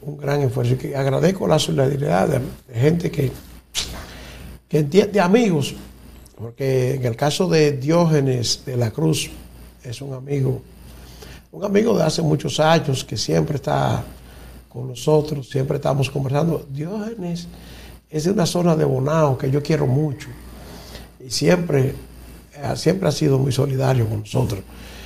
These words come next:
Y así hay mucha gente. Y hace, hace falta la solida-, solidaridad de alguna gente. Pero yo nunca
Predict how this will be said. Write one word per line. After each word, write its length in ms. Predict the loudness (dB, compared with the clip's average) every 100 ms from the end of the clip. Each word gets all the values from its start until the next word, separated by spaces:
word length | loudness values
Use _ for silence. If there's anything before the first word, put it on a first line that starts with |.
| -18 -18 -20 _
Y 400 | 4 4 6 2 -2 -12 -20 -20 -20 -20 -20 -20 -20 _
así 220 | -4 2
hay 80 | 2
mucha 280 | 0 -4 0
gente. 280 | 0 0 -4 -16 -20 -20 -20 -20 -20 -20 -20 -20 -20 -20 -20 -20 -20 -12
Y 320 | -8 -6 -6 -10 -16 -20 -20 -20 -20 -20 -20 -20 -8
hace, 340 | -4 -2 -2
hace 240 | -2 -2 0
falta 340 | 2 2 0
la 100 | 0
solida-, 520 | 0 0 0 0 0
solidaridad 800 | -2 -2 -2 0 0 0 2 2 0 -12
de 100 | -14
alguna 320 | -10 -8 -6
gente. 280 | -4 -6 -6 -16 -18 -16 -16 -16 _
Pero 340 | 2 4 2 -2 -16 -20 -20 -20 -18 -18 -18 -18 -18 -18 -18 -18 -18 -18 -20 -20 -18 -4
yo 160 | 0 4
nunca 640 | 4 4 2 2 2